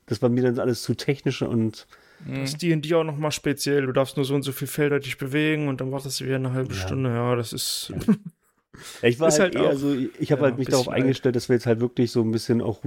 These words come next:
Speaker 1: mehr Roleplay und es
Speaker 3: Dass
Speaker 1: war
Speaker 3: es
Speaker 1: halt
Speaker 3: um die
Speaker 1: dann
Speaker 3: Story
Speaker 1: mehr so
Speaker 3: geht,
Speaker 1: ein
Speaker 3: ne? Ja, ja.
Speaker 1: Ja, und es
Speaker 3: Ja.
Speaker 2: Habt ihr
Speaker 1: Ähm,
Speaker 2: denn,
Speaker 1: oh.
Speaker 2: da, da hatten wir denn
Speaker 1: Mhm.
Speaker 2: auch schon drüber gesprochen, dieses, ähm,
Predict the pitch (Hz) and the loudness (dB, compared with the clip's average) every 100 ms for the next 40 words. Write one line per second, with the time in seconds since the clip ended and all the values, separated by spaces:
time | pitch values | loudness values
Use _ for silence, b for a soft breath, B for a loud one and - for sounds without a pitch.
0 | - 127 117 120 113 123 147 156 - 151 | -6 -4 0 2 2 2 0 -2 -2 0
1 | 147 139 113 110 - 110 - 151 143 110 | 0 0 0 0 2 4 4 2 2 4
2 | - 107 110 107 107 147 143 - 131 131 | 4 4 2 0 0 -2 -6 -6 -4 -2
3 | 131 127 _ - 101 98 104 104 101 - | -4 -6 _ -2 0 2 2 0 -2 -10
4 | _ b b b - - _ _ _ _ | _ b b b -12 -12 _ _ _ _
5 | _ - 135 - - 147 135 185 185 - | _ -2 -2 0 2 4 4 2 -2 -4
6 | 147 135 - 151 160 156 160 139 165 202 | -6 -4 -2 0 0 -4 -2 -2 -2 -4
7 | 185 190 175 180 - 175 175 180 - 151 | -4 -2 -2 -2 -4 -4 -4 -6 -6 -6
8 | 147 147 147 - - - 170 139 135 135 | -4 -4 -4 -6 -12 -6 0 0 0 -4
9 | 127 123 | -6 -6